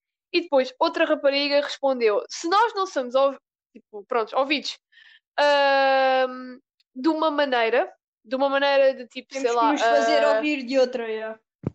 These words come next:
Speaker 1: ah, pronto, tipo de eleiço-, eleições, não, esqueci-me da palavra, protestos." Exatamente. Se não
Speaker 2: Como é
Speaker 1: somos
Speaker 2: que tu
Speaker 1: ouvidos por,
Speaker 2: estás?
Speaker 1: por tre-, por protestos, <laughs> ah,
Speaker 2: Sim.
Speaker 1: temos de ser ouvidos por outra maneira.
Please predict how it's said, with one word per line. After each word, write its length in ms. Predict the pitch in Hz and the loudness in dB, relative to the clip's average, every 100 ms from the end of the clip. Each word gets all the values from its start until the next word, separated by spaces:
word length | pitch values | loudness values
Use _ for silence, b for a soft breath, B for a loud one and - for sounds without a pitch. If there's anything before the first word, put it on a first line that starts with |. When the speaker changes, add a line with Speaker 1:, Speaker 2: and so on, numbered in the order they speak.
| - - | -12 -4
Speaker 1:
ah, 300 | 254 247 - 233 | 0 2 0 -2
pronto, 240 | 269 254 247 | -2 -2 -2
tipo 480 | 269 - 254 254 254 | -10 -10 -4 0 0
de 580 | 220 254 247 247 247 240 | 0 0 2 4 2 2
eleiço-, 480 | 247 240 240 - 226 | 2 2 0 -6 -2
eleições, 640 | 220 214 247 254 294 285 | 0 2 2 0 -6 -4
não, 280 | 233 208 190 _ - - | -2 -2 -4 _ -20 -20
esqueci-me 380 | - 233 240 247 | -4 -4 -2 -4
da 80 | 254 | -2
palavra, 440 | 220 208 196 190 _ - | 0 0 -2 -6 _ -16
protestos." 600 | 262 269 269 - - - _ _ _ _ _ b b b - | -4 0 0 -4 -12 -14 _ _ _ _ _ b b b -10
Exatamente. 500 | 247 226 226 233 - _ - | -6 -4 -4 -6 -8 _ -6
Se 80 | 330 | -4
não 60 | 349 523 | 0 0
Speaker 2:
Como 120 | 494 | -2
é 40 | |
Speaker 1:
somos 0 | |
Speaker 2:
que 80 | - | -2
tu 60 | - | 0
Speaker 1:
ouvidos 400 | 359 311 - 269 | 2 2 0 0
por, 160 | 392 | -2
Speaker 2:
estás? 80 | 381 | -2
Speaker 1:
por 160 | - 339 - - | -4 -4 -4 -2
tre-, 220 | 233 - 247 - 302 294 | -2 -2 -6 -8 -10 -2
por 200 | 254 - | -2 0
protestos, 880 | 339 359 285 247 - 381 403 - _ | -2 0 0 0 0 2 2 0 _
<laughs> 920 | 320 - 330 262 - 311 - - - - | -12 -4 -2 -2 -6 -18 -20 -20 -8 -2
ah, 480 | 339 339 330 330 - | 2 2 2 2 0
Speaker 2:
Sim. 100 | - _ - | -6 _ -6
Speaker 1:
temos 220 | 359 359 | -4 -4
de 40 | |
ser 100 | 403 | -4
ouvidos 260 | 392 392 381 | -2 -2 -6
por 120 | 392 | -6
outra 180 | 392 415 | -4 -4
maneira. 420 | 440 453 370 359 | -2 -2 -2 -4